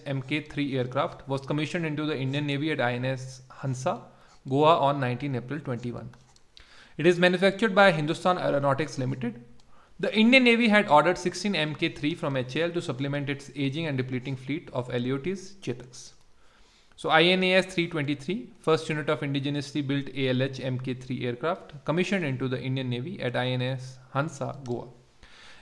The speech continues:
A L H are indigenously designed and developed by H A L. So headquarter of H A L is in Bengaluru, Karnataka. C E O is Amitabh Bhatt.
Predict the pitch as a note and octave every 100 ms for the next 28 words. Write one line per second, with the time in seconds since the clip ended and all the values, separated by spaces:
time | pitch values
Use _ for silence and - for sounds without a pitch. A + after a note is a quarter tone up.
0 | - F3 G#3 G#3+ G#3+ F#3+ F3+ F3+ G3 G3
1 | G#3 D3 C3 C3+ E3 D#3 B2+ B2+ B2+ B2
2 | E3+ G3 - - A#2+ B2+ A2+ A2+ B2 -
3 | _ _ _ _ _ - - - - -
4 | - E3 F#3+ F#3 G#3 F#3+ F#3 G3+ G3+ F#3
5 | F#3+ E3+ C#3+ C#3+ E3+ E3 C3 B2+ B2+ -
6 | F#3 - C3+ C3+ C#3 B2 A#2+ B2+ F3 -
7 | - B2 B2 A2